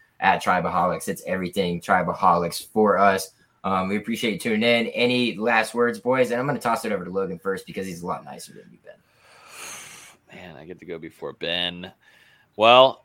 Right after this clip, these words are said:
Speaker 2: appreciate you guys a ton for inviting me. It's always fun jumping on here and actually getting a drink with my co-hosts. Like I said earlier, my co-hosts on here, the Spear,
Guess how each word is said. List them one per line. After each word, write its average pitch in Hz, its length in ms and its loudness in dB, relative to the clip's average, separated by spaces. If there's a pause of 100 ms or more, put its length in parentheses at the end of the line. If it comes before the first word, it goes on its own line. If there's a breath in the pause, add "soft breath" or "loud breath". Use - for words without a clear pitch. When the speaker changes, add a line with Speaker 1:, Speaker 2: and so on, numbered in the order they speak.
Speaker 2:
appreciate 135 580 0
you 135 120 -2
guys 127 400 4
a 98 80 -6
ton 120 360 -2
for 117 120 -4
inviting 107 320 4
me. 110 100 2
It's 101 140 -2
always 107 280 6
fun 98 280 -2
jumping 101 260 -2
on 95 140 -2
here 95 100 -6
and 95 80 -4
actually 95 300 -2
getting 90 180 -6
a 85 40 -12
drink 95 380 -12
with 92 140 -14
my 92 160 -12
co-hosts. 92 640 -10
Like 87 140 -16
I 90 40 -18
said 90 200 -14
earlier, 87 320 -6
my 85 180 -2
co-hosts 87 640 -4
on 87 80 -6
here, 90 160 -2
the 85 80 -2
Spear, 104 540 4